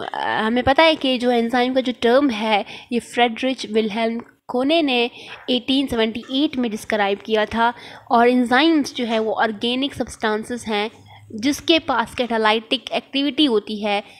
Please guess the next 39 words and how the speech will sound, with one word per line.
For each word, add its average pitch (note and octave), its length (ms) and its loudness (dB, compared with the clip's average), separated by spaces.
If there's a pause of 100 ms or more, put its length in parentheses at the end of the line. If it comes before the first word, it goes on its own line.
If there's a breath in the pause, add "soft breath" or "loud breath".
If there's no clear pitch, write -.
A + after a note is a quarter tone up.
(140 loud breath)
केमिकल A#3+ 360 -2
रिएक्शन A#3+ 440 -4
को - 100 -14
करने A3 300 -4
की A3 120 -8
लिविंग G3+ 300 -4
सिस्टम F#3 340 -8
में। G#3 120 -4
तो G3+ 60 -6
ये G#3 80 -4
डेफिनेशन C4 580 0
एज A3+ 100 -2
एंजाइम A3 480 -4
की G#3+ 120 -4
आप G3 180 -2
याद F#3 180 -8
कर - 160 -12
सकते - 340 -16
हैं। - 80 -12 (360 loud breath)
Enzyme A3 400 0
may G3+ 160 2
be G#3 260 -4
defined C#4 380 2
as G#3 320 2 (460 loud breath)
organic A3 460 2
substances B3+ 540 -2
capable G#3+ 380 -4
of G#3 140 -4
catalyzing G#3 600 -4 (100)
specific D4+ 380 -6
chemical B3+ 400 -4
reactions A3+ 540 -6
in G#3+ 120 -8
the F#3+ 100 -4
living G3+ 180 -10 (120)
system। - 280 -16 (580 loud breath)
Hope C#4+ 160 0
you D4+ 100 2
understand C#4 460 0